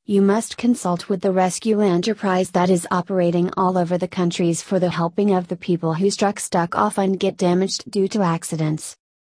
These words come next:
They will come to the places where an accident has taken place and they will check and monitor your bus very carefully. Reasons to rent the recovery enterprise.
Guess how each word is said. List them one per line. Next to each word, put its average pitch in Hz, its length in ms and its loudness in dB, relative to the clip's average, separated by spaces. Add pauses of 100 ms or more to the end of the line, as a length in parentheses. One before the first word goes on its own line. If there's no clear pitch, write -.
(140)
They 170 120 2
will 175 140 0
come 190 300 0
to 190 120 -4
the 185 120 0
places 175 520 -2
where 175 140 2
an 185 140 0
accident 220 500 -2
has 190 180 -4
taken 180 340 -2
place 180 420 0
and 170 220 -2
they 190 120 2
will 190 160 0
check 165 420 -2
and 202 180 2
monitor 175 380 2
your 180 180 2
bus 180 360 -2
very 175 280 2
carefully. 165 600 -2 (720)
Reasons 185 500 2
to 190 140 -2
rent 170 300 0
the 180 100 -2
recovery 208 600 0
enterprise. 170 840 -2